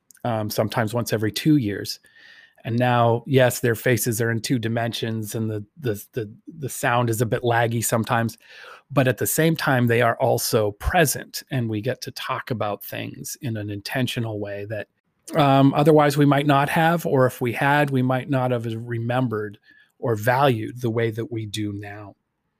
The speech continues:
So those are the things that nourished me. Obviously, another one was my job, um, the church, and the sort of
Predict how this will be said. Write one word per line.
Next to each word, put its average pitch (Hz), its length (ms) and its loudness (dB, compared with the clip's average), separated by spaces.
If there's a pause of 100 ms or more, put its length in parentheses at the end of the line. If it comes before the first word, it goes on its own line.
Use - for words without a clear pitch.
(580)
So - 140 4
those 226 240 8
are 254 60 4
the 202 80 6
things 135 380 4
that 113 360 -2 (220)
nourished 127 460 4
me. 113 260 0
Obviously, 135 720 2 (100)
another 135 340 2
one 117 260 0
was 131 240 -2
my 113 160 -6
job, 104 400 -12 (340)
um, 107 360 -8
the 110 80 -8
church, - 600 -8 (800)
and 113 580 -4
the 123 220 -4
sort 139 300 2
of 120 240 2